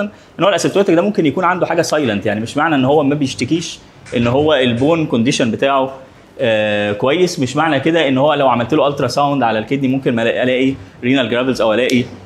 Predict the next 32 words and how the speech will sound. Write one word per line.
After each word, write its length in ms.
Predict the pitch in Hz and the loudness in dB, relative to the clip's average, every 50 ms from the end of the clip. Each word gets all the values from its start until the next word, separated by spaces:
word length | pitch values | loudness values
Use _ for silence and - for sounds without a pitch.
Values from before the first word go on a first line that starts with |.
| - - - | -20 -10 -4
رينال 280 | 131 135 151 143 127 117 | -2 0 0 0 0 -2
ستونز. 280 | - - 113 107 104 131 | -2 -2 -2 0 0 0
وفي 180 | 143 139 233 | 2 4 4
بقى 100 | 262 262 | 4 2
اللي 100 | 233 220 | 2 2
ما 60 | 208 | 0
عندوش 280 | 180 175 175 196 196 - | 0 2 2 0 0 0
باثولوجي 420 | 185 180 - 202 202 190 147 139 | -2 -2 0 2 0 2 0 0
خالص، 280 | - 143 151 127 123 123 | 0 0 -2 0 0 2
اللي 100 | 123 135 | 2 2
هو 40 | 151 | 2
فعلياً 380 | - 139 123 120 139 160 165 | 2 0 0 0 0 0 0
العيان 360 | 156 139 123 117 117 131 143 139 | 0 0 -2 -2 -2 -2 -2 0
ما 60 | 135 | 0
عندوش 440 | 120 117 120 127 127 - - - - - - - - - - | 0 0 -2 -2 -4 -4 -8 -12 -14 -18 -20 -20 -20 -20 -6
حاجه 200 | - - 139 131 | -4 0 0 0
خالص. 280 | 113 - 98 95 - - - - - | 0 0 -2 -2 -4 -8 -12 -8 -4
من 80 | 143 147 | -2 -2
الحاجات 280 | 151 156 180 196 208 | 0 2 0 0 2
اللي 120 | 285 220 196 | 2 2 0
مكتوبه 260 | 185 185 - 240 226 | 0 -2 0 0 0
في 80 | - 202 | 0 0
الجايد 320 | 160 151 160 180 180 160 | 0 2 2 0 2 2
لاين 340 | 156 170 185 202 190 185 - | 2 2 2 0 -2 -4 -4
ومن 280 | 101 131 127 127 131 | -2 0 2 2 2
الحتت 400 | 127 127 - 143 143 160 139 139 - | 0 0 -2 -2 -2 -2 -2 -2 -2
ال-، 1000 | - 123 120 120 117 113 113 113 110 110 110 110 110 107 110 107 110 - 113 - - - - - - - - - - - - - - - | -2 0 0 0 0 -2 0 0 0 0 0 0 0 0 -2 -4 -4 -8 -10 -10 -12 -14 -18 -20 -20 -20 -20 -20 -20 -20 -20 -18 -6 -2
اللي 140 | 123 131 - | 0 0 0
احنا 380 | 160 156 143 123 - - - - | 2 2 0 0 0 -4 -2 -2
لما 300 | 143 131 165 202 190 156 | 0 0 2 0 0 -2
بتحصل 440 | - - - 175 - - - 151 123 | -4 -2 -4 -4 -4 -2 -2 -2 -2
بن-، 340 | 120 123 135 135 131 127 | 0 0 0 0 0 -2